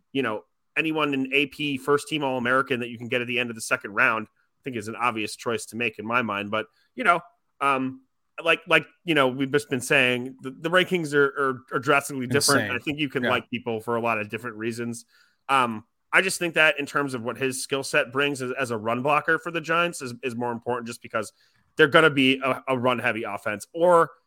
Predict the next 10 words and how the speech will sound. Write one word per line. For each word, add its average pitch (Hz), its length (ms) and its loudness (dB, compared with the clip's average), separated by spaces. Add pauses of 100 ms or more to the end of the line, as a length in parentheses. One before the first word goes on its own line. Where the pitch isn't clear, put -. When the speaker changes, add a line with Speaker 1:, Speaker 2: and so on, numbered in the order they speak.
(240)
Speaker 1:
a 135 80 0
quick - 300 0
passing 107 340 -2
offense, 104 500 -6 (220)
which - 340 -4 (240)
I 131 100 -2
Speaker 2:
Fair. - 100 -2
Speaker 1:
think, 135 200 -2
you 135 60 -2
know, 110 240 0